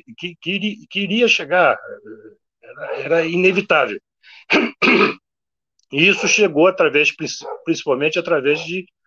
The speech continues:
dos aeroportos nas grandes cidades, Rio de Janeiro, São Paulo, Fortaleza,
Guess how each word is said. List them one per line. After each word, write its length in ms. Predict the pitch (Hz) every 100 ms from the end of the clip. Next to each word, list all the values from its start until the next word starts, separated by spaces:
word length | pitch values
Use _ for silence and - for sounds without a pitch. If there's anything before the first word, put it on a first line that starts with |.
| _ -
dos 160 | 139
aeroportos 680 | 170 180 196 - 143 131 -
nas 200 | 131 117
grandes 280 | 127 143 143
cidades, 420 | 190 135 107 104
Rio 140 | 165 170
de 80 |
Janeiro, 460 | 185 190 175 165 135
São 300 | - - 156 -
Paulo, 420 | 156 147 135 107 -
Fortaleza, 840 | 139 - 160 143 143 139 135